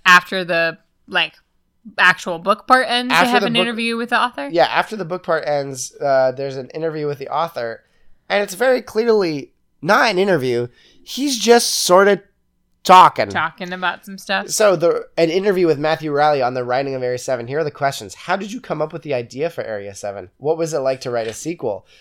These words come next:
Speaker 2: So to you, how does Area seven add to the experience of Ice Station? Why did you choose to set Area seven in the Amer-, it's like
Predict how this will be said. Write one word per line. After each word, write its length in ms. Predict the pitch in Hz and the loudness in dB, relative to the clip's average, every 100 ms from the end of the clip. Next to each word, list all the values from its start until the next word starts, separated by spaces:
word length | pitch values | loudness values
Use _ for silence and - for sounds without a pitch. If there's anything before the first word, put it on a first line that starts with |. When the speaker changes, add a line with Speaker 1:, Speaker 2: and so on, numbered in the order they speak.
| - | -10
Speaker 2:
So 220 | - 170 | 0 0
to 140 | 165 165 | 0 -4
you, 220 | 202 170 | 0 0
how 180 | 139 160 | 2 0
does 140 | 151 | -2
Area 300 | 143 143 156 | -6 -4 -4
seven 360 | 147 147 135 127 - | -4 -2 -4 -6 -8
add 280 | 117 139 - | -4 -4 -4
to 100 | 143 | -8
the 100 | 131 | -8
experience 420 | 117 123 120 117 | -8 -8 -8 -8
of 80 | 107 | -12
Ice 200 | 110 117 | -10 -10
Station? 460 | - 123 123 - - - - - | -10 -8 -8 -8 -12 -18 -20 -10
Why 220 | 117 160 | 0 2
did 180 | 254 269 | 0 -4
you 80 | 254 | -10
choose 280 | - 202 - | -10 -10 -10
to 100 | 160 | -6
set 280 | - 160 139 | -2 0 0
Area 240 | 139 135 | -2 -2
seven 280 | - 131 123 | 0 -2 -2
in 60 | |
the 60 | 117 | -4
Amer-, 160 | 113 - _ - _ _ - | -8 -12 _ -20 _ _ -4
it's 120 | 190 | 0
like 260 | 185 - | 0 -2